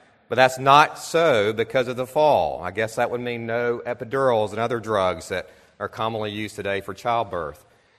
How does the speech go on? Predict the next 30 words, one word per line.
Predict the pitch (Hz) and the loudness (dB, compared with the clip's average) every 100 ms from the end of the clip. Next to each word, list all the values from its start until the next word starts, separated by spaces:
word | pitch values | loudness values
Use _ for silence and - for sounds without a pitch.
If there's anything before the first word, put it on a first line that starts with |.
| _ | _
Many | 113 135 160 | -2 0 0
women, | 139 135 135 | 0 0 0
even | 135 135 135 | -2 -4 -6
today, | 139 135 139 123 | -2 2 2 2
deal | 110 120 | 0 -2
with | 117 101 | -2 -2
very | 113 123 113 | 0 0 -2
difficult, | 95 120 127 - 139 127 - - - _ 120 | -2 -2 -4 -2 0 0 -2 -20 -20 _ -4
uh, | 123 | -4
monthly | 120 123 135 - 131 139 | -4 -4 -4 -6 -8 -8
cycles, | - 151 143 165 110 90 87 | -8 -4 -2 -2 -4 -10 -8
which | 123 117 | -12 -8
are | 135 127 - _ _ _ | -8 -8 -14 _ _ _
connected | - 135 135 160 - 123 | -4 -2 2 0 0 -4
with | 101 117 120 - | -2 0 0 -2
the | 127 | -8
process | - 139 175 - 113 95 - | 0 2 2 0 -2 -2 -4
of | 107 - | -8 -8
conception. | 104 98 104 101 - 101 104 123 _ _ _ _ _ _ - | -12 -10 -6 -8 -8 -12 -12 -16 _ _ _ _ _ _ -10
Uh, | 107 107 - 110 | -4 -4 -6 -8
because | 139 - - 156 160 120 | -10 -10 -6 -4 -4 -4
of | 104 98 107 107 - | -4 -4 -6 -10 -18
the | 113 | -18
consequences | - 120 120 101 - 92 85 92 90 92 - | -8 -8 -8 -12 -10 -12 -10 -12 -12 -14 -18
and | 92 | -14
the | 92 | -14
devastating | 87 101 104 - 104 101 | -6 -6 -6 -8 -8 -6
effects | 101 - 80 78 - - | -12 -8 -8 -8 -12 -12
of | 82 80 78 - _ _ _ _ | -8 -8 -10 -20 _ _ _ _
sin. | - 120 107 78 73 | -14 -8 -6 -6 -12